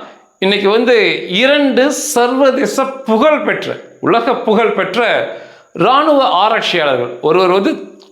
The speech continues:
டாம் கூப்பர், இவர் ஆஸ்திரியா நாட்டை சேர்ந்தவர். இவர் வந்து இந்த இராணுவ ஆராய்ச்சியாளர், குறிப்பாக விமானப்படை, விமான சண்டைகளில், வானத்தில் நடக்கும் சண்டைகளில் மிகுந்த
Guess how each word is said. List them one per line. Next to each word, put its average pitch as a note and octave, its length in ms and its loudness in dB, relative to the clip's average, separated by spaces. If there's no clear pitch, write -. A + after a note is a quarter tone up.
டாம் B3+ 500 0
கூப்பர், E3+ 400 -2
இவர் E3 240 0
ஆஸ்திரியா G#3+ 760 0
நாட்டை F3 360 -2
சேர்ந்தவர். D#3 760 -2
இவர் G3 180 4
வந்து C4+ 220 2
இந்த A#3 220 2
இராணுவ B3 520 2
ஆராய்ச்சியாளர், F3+ 800 0
குறிப்பாக B3+ 1080 0
விமானப்படை, A#3+ 1120 0
விமான A3 440 0
சண்டைகளில், F3 720 -2
வானத்தில் F#3 560 0
நடக்கும் D3 380 -2
சண்டைகளில் F#3+ 720 -2
மிகுந்த A#3+ 600 2